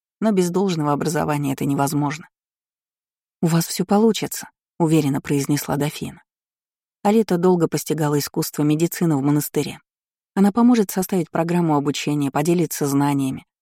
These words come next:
А может быть, мы даже организуем совместные практики. «Вы бы видели, как Алета ловко вправляет вывихи», — сестра хихикнула.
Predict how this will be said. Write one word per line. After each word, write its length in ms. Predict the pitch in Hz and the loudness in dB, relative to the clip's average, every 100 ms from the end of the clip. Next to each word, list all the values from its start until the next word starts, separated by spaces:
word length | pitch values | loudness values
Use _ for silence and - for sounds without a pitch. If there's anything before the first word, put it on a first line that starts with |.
| _ _ _ _ _ _ - | _ _ _ _ _ _ 0
А 80 | 180 | 4
может 300 | 175 180 175 | 4 4 2
быть, 200 | 190 - | 0 2
мы 100 | 196 | 2
даже 220 | 202 202 | 2 2
организуем 540 | 202 185 185 185 220 | 2 4 4 4 2
совместные 540 | 202 175 190 196 208 220 | 2 2 2 2 0 0
практики. 540 | 214 160 - - - _ _ _ _ _ _ _ - | 0 -2 -6 -14 -16 _ _ _ _ _ _ _ -2
«Вы 160 | 202 220 | 2 4
бы 180 | 196 | 4
видели, 360 | 180 202 202 175 | 4 4 2 2
как 240 | - 170 | 0 0
Алета 340 | 165 185 220 170 | 2 4 4 2
ловко 320 | 165 208 - | 2 2 -2
вправляет 480 | - 185 190 196 190 | -2 0 4 2 4
вывихи», — 460 | 190 160 151 - - _ _ _ - | 2 2 0 -10 -18 _ _ _ -12
сестра 400 | - 151 - 135 | -4 -4 -4 -6
хихикнула. 720 | - 170 - 135 127 139 | -4 -4 -4 -6 -8 -12